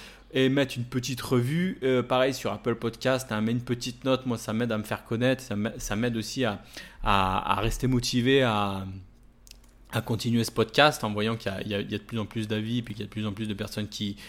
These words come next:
qui regardent. Et d'ailleurs, c'est le cas et je remercie tous les, toutes les personnes qui, qui suivent le podcast.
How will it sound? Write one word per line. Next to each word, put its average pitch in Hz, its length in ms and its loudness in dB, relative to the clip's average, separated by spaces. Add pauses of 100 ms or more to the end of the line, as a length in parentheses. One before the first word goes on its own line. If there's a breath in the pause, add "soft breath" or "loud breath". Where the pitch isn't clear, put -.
(120 loud breath)
qui - 120 0
regardent. 117 400 4
Et 110 80 -2
d'ailleurs, 110 320 0
c'est - 160 -2
le 110 40 -4
cas 143 220 0
et 127 60 0
je 113 80 -4
remercie 107 340 -4
tous - 120 -10
les, 107 260 0 (240 loud breath)
toutes - 160 -8
les 110 80 0
personnes 117 400 -2
qui, 107 240 -6
qui - 160 -10
suivent 110 240 -2
le 110 80 2
podcast. 135 520 2